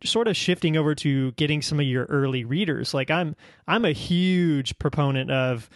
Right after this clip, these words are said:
going first to the, the friends, the families, coworkers, you know, people that you went to school with. Like, these are people that are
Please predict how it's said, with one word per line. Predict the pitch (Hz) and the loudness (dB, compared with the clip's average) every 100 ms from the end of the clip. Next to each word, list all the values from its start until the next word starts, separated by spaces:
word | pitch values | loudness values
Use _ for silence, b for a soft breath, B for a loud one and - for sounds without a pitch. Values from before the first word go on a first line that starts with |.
| B B B B - | B B B B -4
going | 147 147 143 | 2 2 2
first | 131 - 147 143 - | 0 2 2 0 0
to | 139 131 123 117 | 0 2 0 -2
the, | 131 120 123 - | -2 0 -2 -2
the | 143 | -2
friends, | - 160 151 151 131 | 2 2 2 0 -2
the | 131 | -2
families, | 156 143 139 135 131 127 | 0 0 2 0 0 -2
coworkers, | - 151 143 139 131 135 131 131 - - - | 0 2 2 2 0 2 2 0 -2 -8 -6
you | 120 | -4
know, | 113 110 _ _ _ _ | -4 -6 _ _ _ _
people | - 143 147 | -2 0 2
that | 139 | 2
you | 135 131 | 0 0
went | 135 131 | 0 -2
to | 139 | -4
school | - 147 135 135 | 0 2 2 2
with. | 127 123 127 - | 0 0 -2 -2
Like, | 123 120 - B B B - | -4 -4 -10 B B B 0
these | 180 226 | 2 2
are | 233 | 0
people | 226 226 208 | 0 0 2
that | 202 | 2
are | 190 180 | 2 0